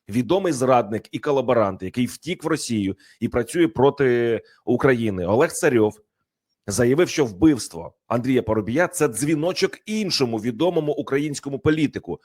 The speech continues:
Олександру Турчинову. Останнім часом Парубій, пише ця мерзота, не відігравав великої ролі у жодних процесах. Його зоряний час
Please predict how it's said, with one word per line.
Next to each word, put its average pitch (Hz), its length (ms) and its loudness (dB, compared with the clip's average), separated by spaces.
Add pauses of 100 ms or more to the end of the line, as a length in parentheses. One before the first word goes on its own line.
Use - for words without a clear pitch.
(120)
Олександру 143 460 2
Турчинову. 127 560 -2 (840)
Останнім 165 460 2
часом 190 360 2
Парубій, 139 540 0
пише 95 1080 0
ця 120 140 2
мерзота, 120 520 0 (260)
не 135 260 0
відігравав 151 680 2
великої 131 520 2
ролі 151 280 2
у 131 180 -4
жодних 123 520 0
процесах. - 680 -2
Його 131 300 2
зоряний 117 460 2
час 185 420 -2